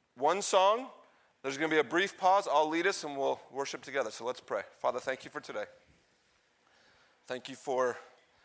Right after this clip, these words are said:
this poet, prophet, <laughs> in some ways rabble-rouser of good news, uh, seven hundred years or so before your son came.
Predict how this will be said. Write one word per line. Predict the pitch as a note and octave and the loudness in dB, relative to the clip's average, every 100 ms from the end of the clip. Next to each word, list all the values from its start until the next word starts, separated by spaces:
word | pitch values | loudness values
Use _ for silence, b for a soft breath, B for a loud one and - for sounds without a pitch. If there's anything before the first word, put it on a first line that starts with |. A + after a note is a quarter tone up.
| b b b b b _ _ _ _ _ _ _ _ C3 | b b b b b _ _ _ _ _ _ _ _ -4
this | C#3 - | 0 -2
poet, | - D#3 D#3 E3 D#3+ - | -2 2 4 4 2 -2
prophet, | - - C#3 D3 - D3 - - B B - B2 | -6 2 2 2 0 -2 -2 -10 B B -8 -8
<laughs> | - - - - - | -10 -16 -20 -20 -10
in | B2 | -8
some | - C#3 C#3+ | -2 -2 0
ways | C3+ C3 A#2 | 0 -2 0
rabble-rouser | A#2 C3+ C3+ A#2 A2+ A2+ A2+ F#2+ | 2 2 2 0 2 0 -2 -6
of | G#2+ | -6
good | G2+ A#2 A2+ | -6 -8 -6
news, | A#2+ A2+ G#2 - b b b b b b _ _ _ _ _ | -8 -8 -10 -14 b b b b b b _ _ _ _ _
uh, | G2+ D#2 | -20 -14
seven | - - C#3 C#3+ | -6 0 2 2
hundred | C#3 C#3 A#2+ | -2 -4 -6
years | B2+ B2 A#2+ A#2 | -6 -4 -6 -6
or | - A2 | -6 -6
so | - A2+ | -4 -6
before | A2 - A#2 G#2+ | -8 -8 -8 -6
your | G#2 | -6
son | A#2 A2 G#2+ | -6 -8 -10
came. | A#2 G#2 | -10 -10